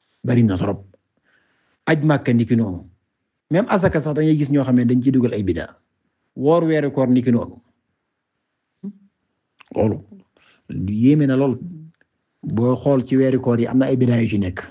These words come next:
Nga yëg ko, nga ñàkk ko yëg. Fii ne, alayhi salaatu wa salaam jàngale gi mu jàngale salaatu tarawih. Mooy naafile, ñi naafile ginnaaw bu ñu jullee gee ba noppi. Am na ci yeneen naafile yu ñuy wër, yu ñuy tuddee naafile bis bi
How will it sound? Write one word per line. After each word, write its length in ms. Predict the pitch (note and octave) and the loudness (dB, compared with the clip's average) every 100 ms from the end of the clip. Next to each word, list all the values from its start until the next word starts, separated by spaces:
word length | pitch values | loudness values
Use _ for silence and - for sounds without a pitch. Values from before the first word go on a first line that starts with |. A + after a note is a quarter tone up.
| - | -8
Nga 320 | - - B2 | -6 -2 2
yëg 160 | B2+ B2 | 2 2
ko, 120 | C3 | 0
nga 140 | C3 | 2
ñàkk 180 | B2+ B2 | 2 2
ko 100 | B2 | 0
yëg. 140 | G2 F2+ | -4 -2
Fii 140 | C3+ | 2
ne, 140 | C3+ C3+ - _ _ _ _ - | 2 2 -4 _ _ _ _ -4
alayhi 180 | C#3 D3+ | -2 0
salaatu 200 | D3 C#3 | -2 0
wa 40 | |
salaam 200 | C3+ C3 | 2 2
jàngale 320 | C3+ D3 C#3 C3+ | 2 2 2 2
gi 80 | |
mu 80 | D3 | 2
jàngale 340 | D#3 D3+ C#3 B2+ - - | 2 2 0 -2 -6 -16
salaatu 440 | - C#3 C#3 B2+ - | -4 0 0 0 0
tarawih. 420 | B2 A2 F2+ D#2+ - _ _ _ _ _ | 0 2 0 -2 -8 _ _ _ _ _
Mooy 140 | A#2 A#2+ | -2 0
naafile, 320 | C#3 C3+ C3 | 2 2 2
ñi 140 | D#3+ | 2
naafile 340 | F3 D#3+ C#3+ C3+ | 2 0 0 2
ginnaaw 260 | C#3 C3+ | 2 2
bu 80 | B2+ | 2
ñu 80 | C3+ | 2
jullee 220 | C#3 C3 | 2 2
gee 120 | B2 | 2
ba 80 | A#2+ | 0
noppi. 220 | A#2 - | -2 -4
Am 120 | C3+ D3 | 0 4
na 80 | C#3 | 2
ci 180 | - C#3 | 0 -2
yeneen 420 | C3 D3+ E3+ E3 | 2 2 2 2
naafile 300 | E3 D3+ C3+ | 0 2 2
yu 120 | C3 | 4
ñuy 140 | C3+ C3 | 4 4
wër, 200 | C3 - - _ _ _ _ _ _ - | 2 0 -12 _ _ _ _ _ _ -4
yu 140 | C#3 | 0
ñuy 120 | D3+ D3+ | 2 2
tuddee 200 | D3 C#3+ | 2 4
naafile 380 | C#3 C3+ B2+ A#2+ | 2 2 2 2
bis 200 | A#2+ - | 0 -4
bi 160 | - | -8